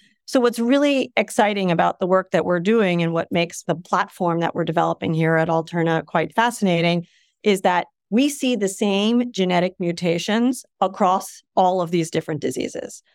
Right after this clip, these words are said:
So any individual premature termination codon would be seen in, I'm gonna say, thousands, thousands and thousands of different diseases.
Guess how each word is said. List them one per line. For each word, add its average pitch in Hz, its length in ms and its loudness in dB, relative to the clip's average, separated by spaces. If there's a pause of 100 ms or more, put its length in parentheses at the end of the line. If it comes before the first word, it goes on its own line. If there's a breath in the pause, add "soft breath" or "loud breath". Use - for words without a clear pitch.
(200)
So 170 440 0
any 240 280 2
individual 180 680 0
premature 170 460 -4
termination 165 600 -2
codon 160 540 0
would 196 260 0
be 214 120 2
seen 165 640 0
in, 165 200 0
I'm 170 160 0
gonna 160 160 0
say, 160 420 -2
thousands, 185 720 -2 (100)
thousands 180 440 -2
and 160 160 -10
thousands - 600 -6
of 165 140 -6
different - 320 -6
diseases. - 580 -10